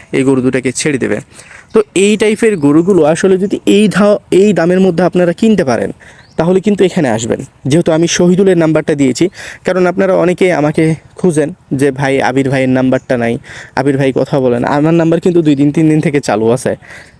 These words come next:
দুই, তিন দিন থেকে চালু আছে। তো আমি যেটা দেখলাম যে, আ-, আসলে মানুষ আমাকে যখন ফোনে পায় নাই, তখন কিন্তু আমাকে ফোনই দুই, চারজন দিতেছে, কথা এমন না যে হয় না, কথা হইতেছে। তবে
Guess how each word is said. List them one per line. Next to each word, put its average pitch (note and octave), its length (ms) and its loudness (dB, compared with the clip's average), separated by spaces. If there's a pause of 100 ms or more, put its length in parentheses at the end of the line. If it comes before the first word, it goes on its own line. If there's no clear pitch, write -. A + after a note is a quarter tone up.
(120)
দুই, C3+ 120 2
তিন D3+ 180 0
দিন D#3 120 2
থেকে D#3+ 220 -2
চালু D3 260 2
আছে। E3 240 0
তো - 100 0
আমি E3+ 220 2
যেটা D#3 300 0
দেখলাম C#3 380 0
যে, C#3 120 0
আ-, A#2+ 200 -4
আসলে B2+ 540 -2
মানুষ D3+ 300 -2
আমাকে D#3 240 -2
যখন D3 280 0
ফোনে E3+ 180 0
পায় F3+ 180 0
নাই, D3+ 180 -2 (460)
তখন D3+ 140 0
কিন্তু D#3 200 2
আমাকে D#3 260 0
ফোনই E3 520 0 (140)
দুই, D3 120 2
চারজন D3 400 0
দিতেছে, G#3+ 420 0
কথা D#3+ 380 0
এমন C#3+ 180 0
না C#3 160 0
যে C#3 100 -4
হয় B2+ 160 -2
না, C#3+ 180 -4 (100)
কথা D3 160 -2
হইতেছে। C#3 360 -2 (480)
তবে G3 300 2